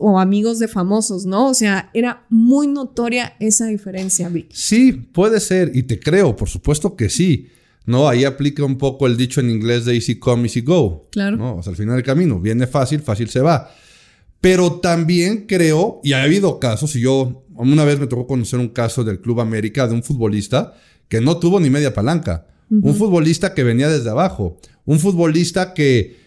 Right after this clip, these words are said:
Speaker 2: estaba, ¿no? Este, en el punto de que era tan bueno y estaba en el punto en el que a ver a quién iban a, a, este, a subir al primer equipo, y él estaba compitiendo con uno que hoy por hoy ya es muy famoso y de hecho,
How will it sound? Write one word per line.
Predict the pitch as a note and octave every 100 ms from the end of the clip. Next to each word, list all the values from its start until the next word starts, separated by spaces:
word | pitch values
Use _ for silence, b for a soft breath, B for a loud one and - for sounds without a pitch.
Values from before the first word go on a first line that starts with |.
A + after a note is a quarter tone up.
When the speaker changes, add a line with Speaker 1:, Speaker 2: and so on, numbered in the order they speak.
| B
Speaker 2:
estaba, | B2 - F#3 G3+ G3
¿no? | D#3+ G3 -
Este, | A2 - A#2 A2 A2
en | G#2+
el | G#2+ -
punto | D#3 D#3 D#3 F3+
de | A2+
que | D#3+
era | F#3 F3+
tan | C3 A#2+
bueno | B2+ D3+
y | B2+
estaba | A2 C#3+ D3+
en | D3+ C#3+
el | A#2 A2 G2+
punto | - C#3+ C#3+ D3
en | B2
el | G2
que | A2+
a |
ver | A2+ C#3
a | C#3+
quién | C#3 C#3
iban | C#3 C3+ C3 A#2
a, | G#2 F2+ - _ _ - - -
a, | G#2+ G2+
este, | G2 - G#2
a |
subir | - A#2+ B2+ G#3+ F#3+ - _ _ _ -
al | A2+ G#2
primer | A2+ A2 B2+
equipo, | C#3 C#3 C#3+ C#3 G3 - b b A#2
y | C3+
él | C#3+
estaba | D3 D3+ D3 -
compitiendo | B2 B2 A2+ C3+ C#3+ D3
con | A#2 B2+
uno | C#3 C3
que | A#2+
hoy | B2
por | B2 A#2
hoy | B2
ya | A2+ A2+ A2+
es | -
muy | B2
famoso | A#2+ A#2 A#2 A#2 -
y |
de | G#2
hecho, | A2+ - A#2 F#2+